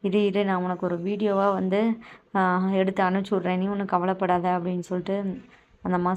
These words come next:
சொல்றாங்க. எல்லாம் உன் கையில தான் இருக்குது. என்ன சந்தேகம் வராத மாதிரி நடந்துக்கோ. அவனுங்க என்ன தேடினாலுமே உண்மை கிடைக்கவே கிடைக்காது. எல்லாம் நான் செட்டப் பண்ணி வச்சுட்டேன். உனக்கு, அ,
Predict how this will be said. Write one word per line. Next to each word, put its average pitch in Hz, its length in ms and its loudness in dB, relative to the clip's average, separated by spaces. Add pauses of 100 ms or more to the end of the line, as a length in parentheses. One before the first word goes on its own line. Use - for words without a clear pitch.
சொல்றாங்க. 185 720 0 (300)
எல்லாம் 196 360 2
உன் 202 120 -2
கையில 196 260 0
தான் 196 140 -2
இருக்குது. 190 600 -2
என்ன 185 240 -2
சந்தேகம் 202 480 0
வராத 185 260 0
மாதிரி 185 280 -2
நடந்துக்கோ. 185 680 0 (380)
அவனுங்க 185 460 0
என்ன 220 460 0
தேடினாலுமே 196 800 0 (360)
உண்மை 208 260 2
கிடைக்கவே 196 480 -2
கிடைக்காது. 185 500 0
எல்லாம் 196 300 0
நான் 202 160 -2
செட்டப் 196 340 -2
பண்ணி 190 220 0
வச்சுட்டேன். 180 500 -2 (440)
உனக்கு, 180 400 -2
அ, 180 80 2